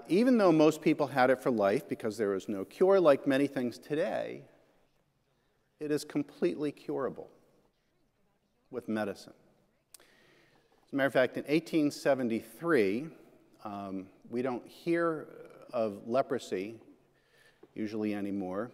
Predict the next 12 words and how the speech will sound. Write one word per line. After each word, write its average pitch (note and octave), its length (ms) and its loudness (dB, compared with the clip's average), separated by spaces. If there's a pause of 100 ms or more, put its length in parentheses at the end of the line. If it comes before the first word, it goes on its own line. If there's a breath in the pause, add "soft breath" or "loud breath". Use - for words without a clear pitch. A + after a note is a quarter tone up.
because A2 640 -2 (560)
from A2+ 180 -8
eighteen F3 400 -2
seventy-three, B2+ 920 -2 (400 soft breath)
it's - 180 -10
now F#3 360 -2
actually A#2+ 420 -4
referred C#3+ 560 -4
to A#2 320 -4
as A#2+ 180 -6 (140)
Hansen's C3+ 560 -8
disease. F2+ 720 -10